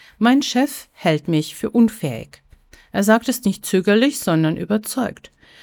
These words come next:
Für ihn ist das keine Vermutung, sondern eine Tatsache.“ Ich frage nach dem Beweis. Er nennt Beispiele: Fleißarbeiten statt Prestigeprojekte, keine wichtigen Termine,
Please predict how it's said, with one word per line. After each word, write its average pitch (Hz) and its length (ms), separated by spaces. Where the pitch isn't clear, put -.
Für 233 100
ihn 302 200
ist 269 180
das 196 240
keine 269 400
Vermutung, 226 680
sondern 165 540
eine 156 320
Tatsache.“ 143 680
Ich - 160
frage 175 300
nach 147 200
dem 156 200
Beweis. 202 560
Er 247 120
nennt 269 200
Beispiele: 226 680
Fleißarbeiten 220 920
statt 175 580
Prestigeprojekte, 208 1120
keine 277 580
wichtigen 202 600
Termine, 190 640